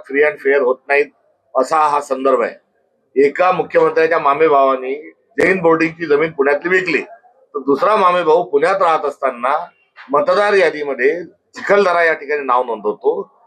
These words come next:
चिखलदऱ्याला जाऊन अर्ज भरतो आणि त्याच्या विरोधातल्या सातही लोकांना प्रशासनाकरवी आणि मोठ्या प्रलोभनातून आणि धाक दाखवून त्यांचा काल विड्रॉल केला जातो. हे मुख्यमंत्र्यांच्या घरातलं एक प्रकरण आहे.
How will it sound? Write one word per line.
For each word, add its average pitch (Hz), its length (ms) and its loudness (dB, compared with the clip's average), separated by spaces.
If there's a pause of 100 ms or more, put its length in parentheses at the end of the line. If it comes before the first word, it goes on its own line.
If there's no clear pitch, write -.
(120)
चिखलदऱ्याला 196 600 2
जाऊन 196 200 2
अर्ज 156 200 0
भरतो 143 580 -2 (240)
आणि 165 120 0
त्याच्या 160 320 2
विरोधातल्या 175 420 2
सातही 220 420 0
लोकांना 151 420 -2 (640)
प्रशासनाकरवी 185 1000 0
आणि 135 160 0
मोठ्या 147 260 2
प्रलोभनातून 160 880 0
आणि 160 200 -4
धाक 165 360 -2
दाखवून 135 340 2 (400)
त्यांचा 139 280 0
काल 156 220 0
विड्रॉल 147 320 2
केला 143 240 0
जातो. 156 500 -2 (140)
हे - 160 -8
मुख्यमंत्र्यांच्या 170 720 0
घरातलं 143 380 0
एक 131 180 -2
प्रकरण 113 320 -4
आहे. 110 140 0